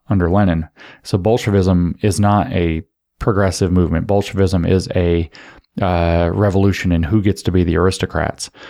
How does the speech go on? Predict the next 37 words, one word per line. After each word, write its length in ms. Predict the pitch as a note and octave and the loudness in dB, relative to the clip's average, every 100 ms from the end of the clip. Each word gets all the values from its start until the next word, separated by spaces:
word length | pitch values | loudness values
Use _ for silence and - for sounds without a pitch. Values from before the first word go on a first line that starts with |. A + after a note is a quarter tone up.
| - - | -20 -6
Um, 640 | - F2 D#2+ D#2 E2 G#2 - | 0 2 2 0 -2 -4 -2
and 120 | G#2 | 2
then, 100 | F#2+ | 2
of 80 | F2+ | 2
course, 220 | - F#2 | 0 -2
because 260 | - F#2+ F#2 | -2 0 0
it's 140 | E2 | -2
a 20 | - | -4
catastrophe, 580 | - F#2 F2 - F2 | -2 0 -2 -4 -4
it 100 | D#2+ | -4
fell 180 | - F2+ | -2 -2
backwards 440 | E2 E2+ - E2 E2+ | 0 -4 -2 -2 -2
into, 600 | D#2+ - D#2+ D#2 - - | -4 -2 -2 -2 -6 -6
uh, 260 | - D#2 - - | -2 -2 -2 -2
a 60 | F2 | -2
broadly 560 | G#2 - F#2+ E2 E2 D#2+ | -4 -4 -2 0 -2 -4
slave 360 | - G2 G2 | -2 2 2
economy, 540 | F2+ - F2 E2 E2 - - - - _ | 0 -2 -2 -2 -4 -6 -14 -20 -20 _
uh, 300 | F2 E2 D#2+ | -2 0 0
that 420 | F2 E2+ E2 - - _ _ | 0 0 0 -4 -12 _ _
was, 240 | F#2+ F2 F2+ | 0 0 0
was 120 | F#2+ | -2
very 240 | F#2 F2+ - | 0 0 2
injurious 720 | F2+ F2 F2+ F2 E2 E2 - | 0 2 2 2 0 -2 -4
and 320 | F2+ E2 - | -4 -4 -2
murderous, 500 | F2+ F2+ E2+ E2 - - | 0 2 2 0 -4 -10
et 120 | - | -4
cetera, 420 | G2+ F#2 D#2+ E2+ _ _ _ _ _ _ _ - | 0 0 -2 -4 _ _ _ _ _ _ _ -6
uh, 220 | F#2+ F#2 D#2+ | 0 0 0
as 240 | - F2 E2+ | 0 -2 -2
they 120 | D#2 | -6
tend 240 | - E2+ | -4 -2
to 60 | D#2+ | 0
be, 240 | E2+ D2+ - - - - G2+ | -2 -4 -8 -20 -20 -6 0
uh, 300 | F#2 F2+ F2 | 2 2 2
very, 440 | F#2 F2 E2+ - | 0 0 -2 -2
um, 520 | F2 E2+ E2+ F2 - | -2 -2 -4 -8 -14